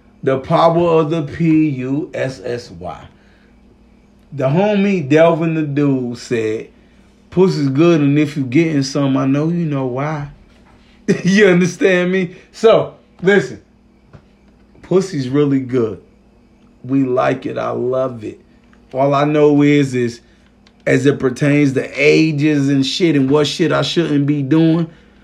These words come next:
Listen, dog. Listen, ladies. Listen. Listen. I don't know no fucking Kiana. I can't say listen without saying the whole line.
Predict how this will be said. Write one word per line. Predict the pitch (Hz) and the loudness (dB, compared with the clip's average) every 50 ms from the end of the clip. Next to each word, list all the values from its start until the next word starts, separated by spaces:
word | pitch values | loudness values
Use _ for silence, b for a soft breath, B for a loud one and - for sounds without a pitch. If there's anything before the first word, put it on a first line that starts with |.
| b b - | b b 0
Listen, | 151 165 175 165 170 - 143 123 117 117 | 2 4 4 4 2 0 -2 -2 -2 -2
dog. | 120 127 123 131 135 135 - - - - _ _ _ _ _ _ _ _ _ _ _ _ _ _ _ _ _ _ _ _ _ _ _ _ _ _ _ _ _ _ _ _ _ - - _ _ - - - _ _ _ _ - - _ - _ _ _ _ _ _ _ _ _ _ _ _ _ _ - - _ _ - - | -2 0 0 0 0 0 -2 -4 -10 -18 _ _ _ _ _ _ _ _ _ _ _ _ _ _ _ _ _ _ _ _ _ _ _ _ _ _ _ _ _ _ _ _ _ -20 -20 _ _ -20 -20 -20 _ _ _ _ -20 -20 _ -20 _ _ _ _ _ _ _ _ _ _ _ _ _ _ -20 -20 _ _ -10 -2
Listen, | 135 156 160 151 143 - - 92 65 65 90 | 2 2 2 2 2 -2 -8 -14 -14 -8 -2
ladies. | 95 - - 170 143 107 90 - - - - | 2 2 4 4 2 0 -6 -14 -18 -12 -4
Listen. | 127 180 226 254 208 - - 240 220 185 165 147 123 - - _ - - _ _ - - _ _ _ _ _ _ _ _ _ _ - | 2 4 4 4 2 0 0 0 0 2 0 -2 -4 -8 -14 _ -20 -20 _ _ -20 -20 _ _ _ _ _ _ _ _ _ _ -20
Listen. | - 131 156 180 214 233 233 185 - - - - 202 208 180 175 160 143 127 110 - b b b b b b b b b b b _ - | -12 -4 2 4 4 4 4 2 0 -4 -8 -4 0 0 2 2 0 -2 -4 -8 -12 b b b b b b b b b b b _ -14
I | - 127 139 | -10 -6 -4
don't | 143 147 147 160 165 | -2 -2 0 0 2
know | 175 190 208 226 240 247 254 247 | 2 2 4 4 4 4 4 4
no | 240 247 240 226 | 2 2 2 2
fucking | 185 - - - - - 320 294 294 285 - 269 240 214 | 0 -2 -8 -10 -2 2 2 2 2 2 0 -2 -4 -4
Kiana. | 170 - 208 254 247 254 254 262 240 240 247 247 240 220 190 156 131 - b b b b b b b b b | -4 -6 -6 -4 -2 -2 -2 0 0 0 0 2 2 2 2 0 -2 -4 b b b b b b b b b
I | - 147 165 | -10 -8 -4
can't | - 196 196 185 170 | 0 0 2 2 0
say | - - 143 | 0 -2 -2
listen | 135 131 143 143 139 - 127 110 | 0 0 0 -2 -2 -4 -6 -8
without | 110 113 110 107 107 - | -6 -6 -6 -6 -8 -8
saying | - 113 104 95 92 | -12 -14 -14 -14 -14
the | 90 87 | -16 -16
whole | 87 87 80 67 65 | -16 -16 -18 -20 -20
line. | 65 - - - - | -20 -20 -20 -20 -20